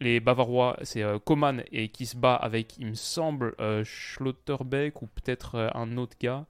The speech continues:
euh, au milieu de terrain. Coman, contre-pression, qui jaillit et qui gagne le ballon. Quand je me dis, Kane a décroché, Musiala a proposé, Coman contre-presse, et derrière, il y a toujours Sané qui est là, dangereux. Euh, tout le monde du quatuor s'est mis en évidence.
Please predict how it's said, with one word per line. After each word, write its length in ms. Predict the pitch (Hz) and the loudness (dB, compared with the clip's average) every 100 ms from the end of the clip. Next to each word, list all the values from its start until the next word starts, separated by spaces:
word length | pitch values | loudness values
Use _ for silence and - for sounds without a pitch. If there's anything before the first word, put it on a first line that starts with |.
| - - - - - | -18 -20 -20 -20 -4
euh, 300 | 107 107 107 117 | 2 4 4 4
au 80 | 147 | 2
milieu 160 | 139 131 | 4 2
de 60 | |
terrain. 340 | - 123 151 185 - - _ _ - | 4 2 2 -2 -14 -20 _ _ 0
Coman, 460 | - 165 165 180 170 | 8 10 10 6 -4
contre-pression, 840 | - 175 - 160 - 147 - 165 185 | 2 2 4 2 4 2 2 -2 -2
qui 160 | - 143 | -6 -2
jaillit 460 | 127 147 160 196 - - | 6 8 8 0 -4 -4
et 80 | 175 | -2
qui 160 | - 156 | 0 4
gagne 160 | 151 | 4
le 80 | 143 | 6
ballon. 280 | 139 151 190 | 6 6 2
Quand 140 | 143 | 0
je 100 | 123 | 2
me 120 | 139 | 2
dis, 300 | 135 151 135 - - | 2 0 -2 -4 4
Kane 200 | 180 175 | 6 6
a 40 | |
décroché, 560 | 160 151 160 - 147 131 | 4 2 0 2 0 2
Musiala 480 | 135 160 185 165 | 2 2 4 4
a 40 | 156 | 4
proposé, 640 | - 165 165 156 147 143 120 - - - - | 2 2 4 4 4 2 -2 -12 -20 -20 -12
Coman 480 | - 214 190 175 147 131 | 8 10 12 10 8 0
contre-presse, 880 | - 185 - 185 - 185 175 - - - - _ 139 | -2 -2 2 2 2 2 2 0 -6 -14 -20 _ 0
et 80 | |
derrière, 420 | 131 175 165 165 147 | 6 6 8 4 4
il 40 | |
y 20 | |
a 60 | 123 | 2
toujours 280 | 151 156 - | 2 0 2
Sané 280 | 160 156 | 2 2
qui 100 | 151 | 2
est 40 | 147 | 4
là, 180 | 151 135 | 4 2
dangereux. 580 | 120 139 123 135 170 - - - | 2 0 2 0 -2 -6 -20 -4
Euh, 600 | - 117 113 113 110 113 113 | 4 6 6 6 4 2 2
tout 100 | 208 | 4
le 60 | 202 | 6
monde 160 | 196 | 6
du 80 | 151 | 4
quatuor 400 | 160 156 160 165 | 4 4 2 2
s'est 100 | 151 | 0
mis 120 | 139 | 0
en 100 | 147 | 2
évidence. 480 | 135 127 135 175 - | 0 0 -2 -4 -12